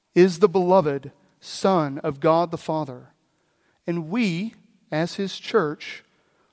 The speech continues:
are the beloved of God by faith union to the Son of God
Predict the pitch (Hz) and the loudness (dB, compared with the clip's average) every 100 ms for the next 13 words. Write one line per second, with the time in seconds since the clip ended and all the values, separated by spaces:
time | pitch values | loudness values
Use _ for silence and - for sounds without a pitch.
0 | _ 156 165 160 156 156 170 147 139 147 | _ 0 0 0 -2 2 2 0 -6 -8
1 | 135 135 156 147 123 131 _ _ _ _ | -12 -4 -2 -2 -6 -16 _ _ _ _
2 | _ - 165 - - 226 240 185 175 220 | _ 0 0 0 4 4 4 -2 -2 0
3 | 214 214 196 196 - 233 220 143 143 131 | -2 -2 0 -2 0 0 0 0 -4 -6
4 | 131 | -8